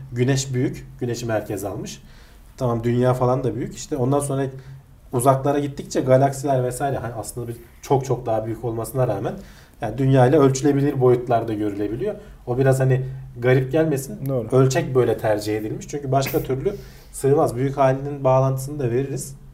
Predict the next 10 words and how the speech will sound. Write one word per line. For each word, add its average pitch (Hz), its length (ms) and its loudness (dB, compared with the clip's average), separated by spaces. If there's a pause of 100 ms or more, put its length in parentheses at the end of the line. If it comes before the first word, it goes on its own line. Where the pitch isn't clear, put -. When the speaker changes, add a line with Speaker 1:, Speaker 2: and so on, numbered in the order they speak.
(320)
Speaker 1:
Ee, 104 80 -12 (200)
y-, 120 200 -6
haberin 117 340 -2
içinde 123 360 -4
de 120 60 0
var 127 200 2
zaten. 117 400 -6 (400)
Güzel 208 280 6
bir 185 100 -6
konsept. 127 440 -2